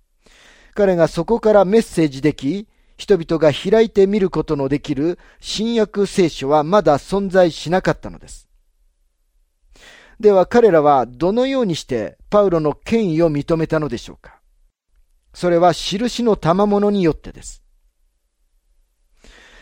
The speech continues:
今日新約聖書はすでに書かれており、私たちがよって立つ権威は、この神様の御言葉の中にあるのです。おそらく魔術師は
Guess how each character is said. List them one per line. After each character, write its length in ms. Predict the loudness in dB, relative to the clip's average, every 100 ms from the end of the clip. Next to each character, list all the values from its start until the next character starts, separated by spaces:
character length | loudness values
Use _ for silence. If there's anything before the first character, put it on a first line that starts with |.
| -2
今 140 | 0
日 220 | 0 -4 -8
新 180 | -4
約 220 | 0 0 0
聖 180 | 0
書 160 | 0 0
は 180 | 0 -2
す 160 | -4 0
で 120 | 2
に 80 | 0
書 220 | -6 0
か 100 | 2
れ 100 | 0
て 120 | -2
お 100 | -6
り、 320 | -4 -6 -8 _ _ _
私 280 | -2 0 0
た 100 | -2
ち 120 | 0
が 120 | 0
よ 200 | 2 0
っ 40 | -2
て 220 | 0 0
立 220 | 4 0
つ 160 | 0 -10
権 300 | 0 0 0
威 60 |
は、 300 | -4 -4 -4 _ _ _
こ 140 | -6 -2
の 120 | -2
神 320 | 0 -2 -2
様 260 | -2 -2 0
の 180 | -2 -2
御 320 | -6 -2 -2
言 140 | 0 2
葉 120 | 2
の 120 | 2
中 320 | 0 0 0
に 200 | -2 -6 _
あ 100 | -6
る 60 | -6
の 120 | -8
で 80 | -16
す。 200 | -20 _ _ _ _ _ _ _ _ _ _ _ _ _ _ _ _ _ _ _ -20 _ -6
お 120 | -4
そ 100 | 2
ら 100 | 2
く 140 | 2 0
魔 240 | 2 2
術 240 | 0 -6
師 180 | -8 -2
は 300 | 2 2 2